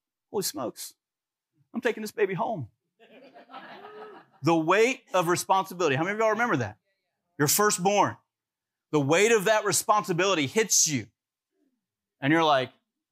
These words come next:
and you ask all these questions. "Do I have what it takes to,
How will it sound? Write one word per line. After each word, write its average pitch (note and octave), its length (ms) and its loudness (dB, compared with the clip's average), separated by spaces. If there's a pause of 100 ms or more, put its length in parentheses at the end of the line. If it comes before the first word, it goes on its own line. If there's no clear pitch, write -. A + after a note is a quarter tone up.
(560)
and C#3+ 100 2
you D#3 100 4
ask F#3 360 0
all F#3 160 4
these G3 180 2
questions. - 440 -4
"Do A#2+ 80 -6
I F3+ 60 -2
have G3 140 -14
what G3 120 -12
it E3 120 -14
takes F#3 280 -12
to, D#3+ 160 -14